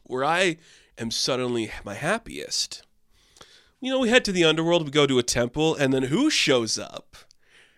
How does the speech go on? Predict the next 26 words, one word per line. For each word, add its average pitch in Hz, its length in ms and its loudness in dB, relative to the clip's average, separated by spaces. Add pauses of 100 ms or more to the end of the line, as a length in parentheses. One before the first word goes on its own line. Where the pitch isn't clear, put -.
(140)
Rosario 143 500 6
Dawson 139 460 0
as 113 180 0
Persephone, 113 760 -8
and 113 260 -8 (100)
I 147 640 -2
fall 131 440 2
in 139 100 -2
love 110 320 -2
all 131 180 2
over 156 300 2
again. 107 340 -6 (300)
And 135 160 -2
she's 160 240 -2
super 202 460 4
into 139 200 4
Grover, 120 600 2 (440)
and 139 480 4
I 185 280 10
am, 170 640 4 (560)
I'm 262 200 4
in 320 100 -2
love. 311 440 8
I'm 165 140 0
like, 180 180 2
"Okay, 277 520 0